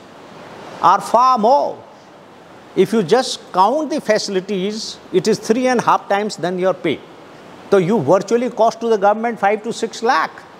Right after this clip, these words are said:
Imagine, can you get a job like that? So for that job, you got to sacrifice, guys. You got to make yourself capable.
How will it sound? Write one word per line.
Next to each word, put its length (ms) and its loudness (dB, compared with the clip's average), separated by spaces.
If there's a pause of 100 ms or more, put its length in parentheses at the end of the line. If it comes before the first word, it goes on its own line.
(840)
Imagine, 540 2 (100)
can 160 4
you 100 -2
get 200 2
a 40 4
job 280 0
like 220 -2
that? 140 -4 (800)
So 60 4
for 220 2
that 360 2
job, 300 4
you 100 -2
got 220 0
to 100 -4
sacrifice, 640 -2
guys. 520 -4 (480)
You 100 2
got 160 4
to 100 0
make 320 0
yourself 440 0
capable. 420 -2